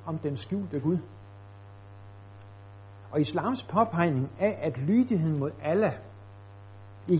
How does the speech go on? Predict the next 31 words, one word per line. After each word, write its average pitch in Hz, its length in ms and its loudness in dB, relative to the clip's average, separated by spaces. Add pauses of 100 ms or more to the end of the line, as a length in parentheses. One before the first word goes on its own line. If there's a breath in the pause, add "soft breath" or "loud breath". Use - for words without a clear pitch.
givet 226 320 8
fald 180 220 2
kan 151 140 -6
sætte 135 240 -2
menneskerettigheder 131 1040 2 (240)
og 123 120 -6
den 139 220 -6
almene 180 420 0
etik 139 380 -4 (120)
ud 208 60 0
af 156 120 4
kraft – - 440 2 (680)
kan 175 100 4
vi 170 60 6
genfinde 170 480 4
i 135 60 -6
Søren 139 240 -6
Kierkegaards 151 560 -2
overvejelser 139 680 4 (280)
i 143 60 -6
Frygt 208 360 -4
og 131 100 -10
Bæven, 156 440 4 (1040)
med 180 80 6
udgangspunkt 185 540 2
i 143 60 -2
beretningen 147 580 0
om 156 300 2 (220)
Abrahams 147 640 2 (100)
intenderede 156 760 -2 (260)
ofring 143 380 -4